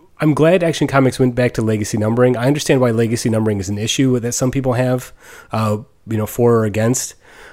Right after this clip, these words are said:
But there's something really impressive about saying, like, "Yeah, this is a, this is a legacy title. Like, this is the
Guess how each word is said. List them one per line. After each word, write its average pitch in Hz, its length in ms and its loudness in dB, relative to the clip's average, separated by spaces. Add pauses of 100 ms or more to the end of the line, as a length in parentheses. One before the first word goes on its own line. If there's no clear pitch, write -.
(140)
But 180 140 -2
there's 190 180 2
something 170 240 2
really 147 120 6
impressive 139 340 2
about 107 120 -4
saying, 131 180 0
like, 110 140 -2
"Yeah, 175 100 4
this 107 200 -4
is 123 80 -2
a, 117 180 -2
this 131 220 -2
is 123 60 -2
a 117 60 0
legacy 110 500 -2
title. 104 320 -6
Like, 85 180 -12
this - 180 -6
is 107 180 -8
the 107 140 -4